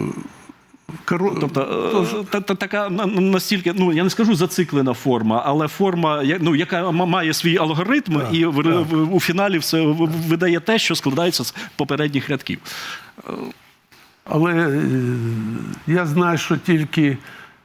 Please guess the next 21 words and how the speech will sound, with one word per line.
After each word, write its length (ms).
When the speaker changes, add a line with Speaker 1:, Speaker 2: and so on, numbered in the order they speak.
Speaker 1:
е, 40
російський 580
поет 340
Ілля 280
Сельвінський 720
почав 420
писати 500
«Корону, 480
корону», 480
а 60
потім 420
кинув, 460
зрозумів, 640
що, 540
Speaker 2:
Це 380
Speaker 1:
що 160
він 340
зійде 380
з 80
глузду. 600
Speaker 2:
Це, 60